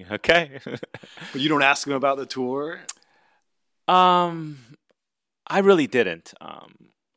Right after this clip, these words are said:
Speaker 1: um, I don't know if he was, I don't know. I'm sure he misses it. He was a hell of a player.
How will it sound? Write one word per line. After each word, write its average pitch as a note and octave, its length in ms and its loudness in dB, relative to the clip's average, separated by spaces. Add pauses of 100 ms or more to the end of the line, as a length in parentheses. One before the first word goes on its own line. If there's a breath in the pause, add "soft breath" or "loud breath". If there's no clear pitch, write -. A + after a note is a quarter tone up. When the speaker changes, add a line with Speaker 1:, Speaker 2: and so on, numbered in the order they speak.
(160)
Speaker 1:
um, G2+ 540 -18 (100)
I C3+ 100 -6
don't C3+ 140 -4
know A#2+ 360 -4 (160)
if - 140 -14
he A2+ 100 -8
was, G#2 280 -10 (160)
I C3 80 -2
don't F2 120 -4
know. D2+ 240 -16
I'm C#3 200 2
sure D3+ 200 -2
he G2+ 120 -12
misses F#2+ 400 -12
it. A2+ 160 -10 (380 soft breath)
He - 120 -18
was G2+ 80 -10
a F#2+ 60 -8
hell A2 180 -8
of G#2 80 -8
a G#2 60 -8
player. F#2+ 520 -4